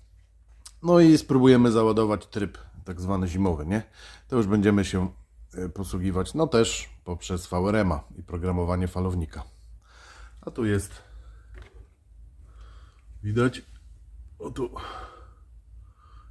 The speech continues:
jest float, czyli napięcie ładowania doszło do zadanego i przełączyło się w tryb,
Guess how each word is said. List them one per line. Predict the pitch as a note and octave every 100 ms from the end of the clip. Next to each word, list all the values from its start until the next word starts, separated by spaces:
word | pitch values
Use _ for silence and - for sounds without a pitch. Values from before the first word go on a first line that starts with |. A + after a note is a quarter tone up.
| -
jest | -
float, | - A2 F2+ - - - - _ -
czyli | - C#3+ C3 A2 - - -
napięcie | A2 G#2+ A2+ G#2+ G#2+ G2+ G#2 - - _ - _ -
ładowania | A2+ A2+ A2+ A2 G#2 G2 G2
doszło | G2+ G2+ G2 F2+
do | F#2+
zadanego | G#2+ G#2+ D#3+ C3 B2 A#2 -
i | C3+
przełączyło | - A#2 G#2 - G2+ F#2+
się | F#2+ F2+
w |
tryb, | - F#2+ F2+